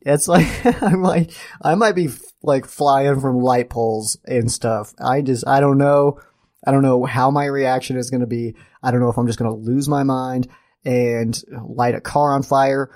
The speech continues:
or if I'm just gonna sit quietly and just cry. I have no idea how I'm gonna react if the Rams <laughs> are able to pull this game off. Uh, so, so I don't know, man. I might be in jail,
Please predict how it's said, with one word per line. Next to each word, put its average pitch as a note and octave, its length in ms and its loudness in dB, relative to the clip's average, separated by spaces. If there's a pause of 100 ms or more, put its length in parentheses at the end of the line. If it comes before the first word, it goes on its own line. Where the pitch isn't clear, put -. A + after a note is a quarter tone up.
(140)
or C3+ 120 0
if B2 100 -6
I'm B2 100 0
just A#2 140 -4
gonna A#2+ 120 0
sit - 300 -4
quietly A#2+ 480 -2
and A#2 80 -2
just A2 220 -10
cry. A#2 640 -8
I A#2+ 120 0
have C#3+ 200 0
no E3+ 240 6
idea C3+ 460 0
how B2 160 -2
I'm A#2+ 80 -2
gonna A#2+ 160 0
react A2+ 400 -4
if A2+ 100 -8
the B2 80 0
Rams A#2 260 0
<laughs> - 20 2
are C3+ 100 4
able D#3 240 4
to D3 100 -2
pull C3 200 -2
this B2 120 -6
game A#2 240 0
off. A#2 240 0 (720)
Uh, B2+ 240 -2
so, C#3 560 0
so C#3+ 220 0
I C#3 160 2
don't D#3+ 160 4
know, C#3+ 200 2
man. A2 260 -6
I A#2 100 -2
might B2 180 2
be B2+ 140 -2
in A#2+ 100 2
jail, B2+ 380 -2